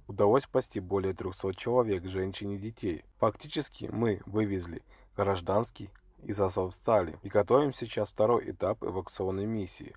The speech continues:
раненых и медиков. Конечно, если все выполнят договоренности. Конечно, если не будет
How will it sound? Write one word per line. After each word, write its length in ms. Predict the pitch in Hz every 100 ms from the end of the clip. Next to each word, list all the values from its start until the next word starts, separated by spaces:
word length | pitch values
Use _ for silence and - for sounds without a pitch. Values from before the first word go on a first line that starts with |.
| - - -
раненых 520 | - 104 113 117 101 -
и 40 |
медиков. 560 | 113 110 87 85 - - _ - _
Конечно, 460 | - 127 117 - -
если 380 | 95 - 101
все 500 | - - - 123 110 - - - _
выполнят 460 | 104 117 107 95 90
договоренности. 880 | 92 101 113 123 95 80 - - - _ _
Конечно, 520 | _ - 135 123 - 85
если 300 | 101 - 101
не 160 | 104
будет 320 | 110 120 110